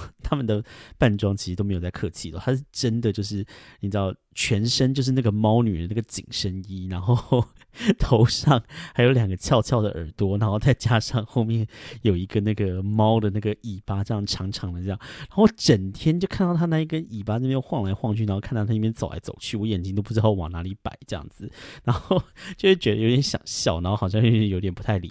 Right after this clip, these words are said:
貌这样子，然后 <laughs> 想说，<laughs> 反正我，我就觉得就是如果我，<laughs> 我就是，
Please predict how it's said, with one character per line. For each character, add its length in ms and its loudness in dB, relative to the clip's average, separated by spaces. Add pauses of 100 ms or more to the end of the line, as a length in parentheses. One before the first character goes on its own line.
貌 260 -8
这 100 -6
样 140 -10
子， 220 -14 (420)
然 120 4
后 560 -4 (300)
<laughs> 460 -2
想 260 -4
说， 220 -4 (1000)
<laughs> 920 -2
反 160 -2
正 380 0 (640)
我， 260 2
我 80 4
就 120 0
觉 200 0
得 120 2
就 160 2
是 100 4
如 120 6
果 280 2 (300)
我， 180 4 (720)
<laughs> 800 -10
我 220 6
就 140 0
是， 520 2